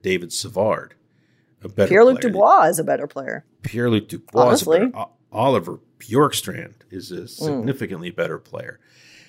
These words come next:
Speaker 1: I think Cam Atkinson, Nick Foligno would be the first one to tell you he's a better player. Um, these are some of the,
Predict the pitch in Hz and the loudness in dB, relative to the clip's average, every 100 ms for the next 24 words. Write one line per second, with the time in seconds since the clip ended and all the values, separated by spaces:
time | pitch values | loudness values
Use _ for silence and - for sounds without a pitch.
0 | _ 95 110 117 104 - 113 110 - - | _ -2 2 2 0 0 0 4 2 0
1 | 90 - 82 95 87 120 123 - 107 131 | -8 -10 -10 -16 -2 0 0 -4 0 2
2 | 123 95 95 92 - 107 107 95 - - | 2 0 -4 -8 -4 -4 -4 -10 -4 2
3 | 147 135 85 90 92 76 71 - _ - | 4 2 -2 -10 -18 -12 -12 -12 _ -20
4 | - - _ _ _ _ _ _ _ 92 | -20 -20 _ _ _ _ _ _ _ -8
5 | 85 85 123 139 147 120 - 110 101 90 | -6 -6 -2 2 2 0 0 0 0 -4
6 | 92 87 | -10 -10